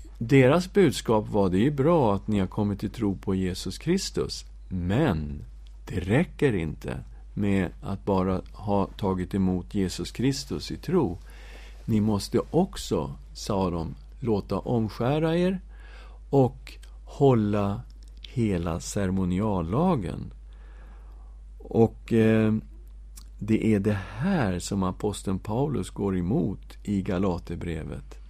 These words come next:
Alltså detta att man lägger till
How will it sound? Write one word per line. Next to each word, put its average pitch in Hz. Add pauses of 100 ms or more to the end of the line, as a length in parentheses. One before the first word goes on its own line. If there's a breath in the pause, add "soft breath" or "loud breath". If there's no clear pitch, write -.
(1000 soft breath)
Alltså 101
detta 113
att - (320)
man 104
lägger 110
till 101